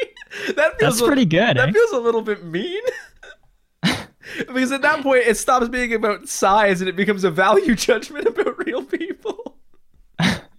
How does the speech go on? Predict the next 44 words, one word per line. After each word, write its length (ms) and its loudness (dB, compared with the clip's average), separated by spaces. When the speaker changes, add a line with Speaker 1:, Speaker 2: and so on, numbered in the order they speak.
Speaker 2:
Yeah, 160 4
but 160 0
it's 240 0
from 280 4
the 100 4
perspective 840 0
of 220 0
the 80 0
daughter, 720 0
who, 120 -14
so 200 -6
Speaker 1:
So 20 0
she 100 -2
Speaker 2:
she's 80 0
Speaker 1:
just 120 -2
thinks 120 0
Speaker 2:
allowed 320 2
Speaker 1:
all 100 2
Speaker 2:
to 60 2
Speaker 1:
of 80 0
her 60 2
Speaker 2:
say 60 2
that. 60 2
Speaker 1:
relatives 460 2
are 120 0
fat, 380 -2
Liam? 400 -6
Is 160 0
that 220 2
what 120 -6
you're 160 -2
<laughs> 0 -
saying? 220 0
Speaker 2:
I 140 2
mean, 400 2
like, 240 2
not, 340 2
not 220 4
literally. 720 2
The 180 0
wedding 420 2
isn't, 340 0
like, 260 -2
literal 460 -2